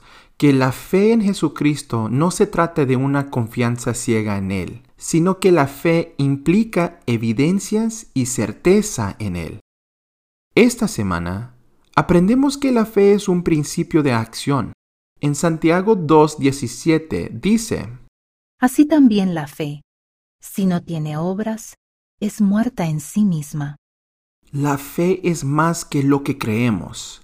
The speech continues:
Speaker 1: Se trata de quiénes somos y cómo actuamos.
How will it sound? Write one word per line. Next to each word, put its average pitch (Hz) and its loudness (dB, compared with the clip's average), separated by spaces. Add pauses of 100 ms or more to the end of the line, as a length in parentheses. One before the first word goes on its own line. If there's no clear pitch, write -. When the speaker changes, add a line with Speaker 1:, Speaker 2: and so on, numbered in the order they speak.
(260)
Speaker 1:
Se - -4
trata 180 0
de 147 0
quiénes 147 -2
somos 127 -2
y 127 -2
cómo 120 0
actuamos. 104 -6